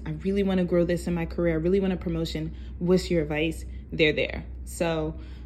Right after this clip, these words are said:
um, yeah, I would have to say my mentor are, are really my colleagues, my friends.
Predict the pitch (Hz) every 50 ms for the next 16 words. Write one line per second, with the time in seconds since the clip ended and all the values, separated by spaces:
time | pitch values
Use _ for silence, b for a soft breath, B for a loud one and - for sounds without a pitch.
0 | B - - 170 165 160 156 156 151 160 - - - - - - - - - -
1 | 202 262 285 214 151 - 190 180 185 180 175 - - 202 190 - - 175 180 175
2 | 175 170 170 165 165 170 175 - 185 175 175 170 175 - - - 170 175 180 170
3 | - 165 175 190 214 208 185 165 170 - - 170 170 208 220 196 170 170 - -
4 | - 160 165 165 - 165 185 208 202 185 - - -